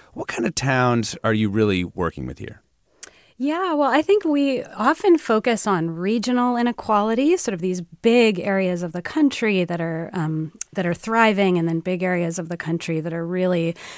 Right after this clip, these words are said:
Speaker 2: reaching for a foothold in the modern economy.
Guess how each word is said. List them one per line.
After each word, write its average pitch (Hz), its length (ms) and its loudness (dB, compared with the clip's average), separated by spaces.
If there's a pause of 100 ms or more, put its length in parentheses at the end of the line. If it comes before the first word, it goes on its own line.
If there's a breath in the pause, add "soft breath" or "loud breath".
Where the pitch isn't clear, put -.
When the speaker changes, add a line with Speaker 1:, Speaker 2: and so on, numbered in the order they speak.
(200 loud breath)
Speaker 2:
reaching 196 800 2
for 175 160 -4
a 175 60 -4
foothold 180 460 0
in 170 120 0
the 170 80 -2
modern 165 320 -2
economy. 160 520 -2